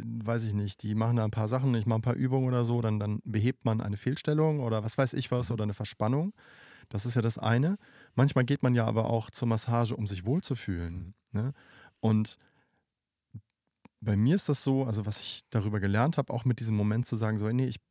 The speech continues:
Speaker 1: mir geht's gut, ich brauche erstmal im Moment keine Therapie mehr.“ Mit der Option, ich kann aber wieder dahin gehen, wenn ich möchte.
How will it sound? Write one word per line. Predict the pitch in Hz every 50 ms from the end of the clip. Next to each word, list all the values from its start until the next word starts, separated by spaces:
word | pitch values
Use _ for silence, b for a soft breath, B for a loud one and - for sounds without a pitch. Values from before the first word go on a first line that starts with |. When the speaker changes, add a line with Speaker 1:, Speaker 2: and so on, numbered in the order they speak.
| _ -
Speaker 1:
mir | 117 117 123
geht's | 127 123 - -
gut, | - 131 147 -
ich | 117 - _ -
brauche | 95 98 110 135 - 135
erstmal | - 120 - - 120 117 110
im | 107
Moment | 107 107 107 107 110
keine | - - 113 104 98
Therapie | - - 95 92 90 - - 131
mehr.“ | 139 151 165 190 226 - _ _ _ _ _ _ _ _ _ _ -
Mit | 107 104 117 - 139
der | 127 -
Option, | 120 - - - - 117 120 143 - -
ich | - -
kann | - 131 135
aber | 123 123 113
wieder | 117 120 117
dahin | 110 104 101 131 143 147 135
gehen, | 107 101 95 90 90
wenn | 90 90
ich | 90 - -
möchte. | 90 82 87 - - - - 95